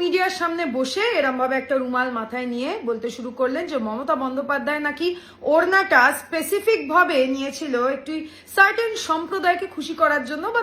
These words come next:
তোষণ করার জন্য। তিনি এটাও বললেন যে পিতৃপক্ষে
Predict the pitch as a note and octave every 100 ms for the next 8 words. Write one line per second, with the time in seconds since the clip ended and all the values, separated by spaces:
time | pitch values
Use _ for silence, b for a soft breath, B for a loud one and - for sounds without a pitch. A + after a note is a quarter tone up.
0 | - C4+ - G#3+ G3 F3 E3 E3+ E3+ F3
1 | B B B F4+ F#4+ F#4 G4+ G#4 G4 G4
2 | G#4 A4+ F#4 F#4+ G4 - - B B -
3 | G4+ G4 G#4+ A4 G#4+ G#4 -